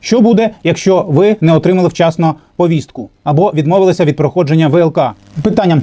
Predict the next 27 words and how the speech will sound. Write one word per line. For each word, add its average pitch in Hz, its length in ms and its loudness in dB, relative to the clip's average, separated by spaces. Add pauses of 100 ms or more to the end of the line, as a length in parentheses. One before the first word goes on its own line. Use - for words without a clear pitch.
чи 233 120 -2
можу 233 180 0
я 202 100 2
сплатити 196 320 0
штраф 285 300 -2
не 226 220 2
в - 60 2
Резерв 156 280 0
Плюс? 135 340 -2
Що 196 180 -4
робити, 214 360 0
якщо 156 280 -2
повістка 151 320 -2
була 139 160 2
отримана, 208 340 2
або 139 120 0
ви, 135 120 0
вам 131 180 0
відомо, 208 380 0
що 170 100 -8
вас 165 120 -4
викликають 160 360 -2
на 151 60 -4
певний, 151 400 -2
е, 143 220 0
час, 156 320 -4
е, 143 360 -2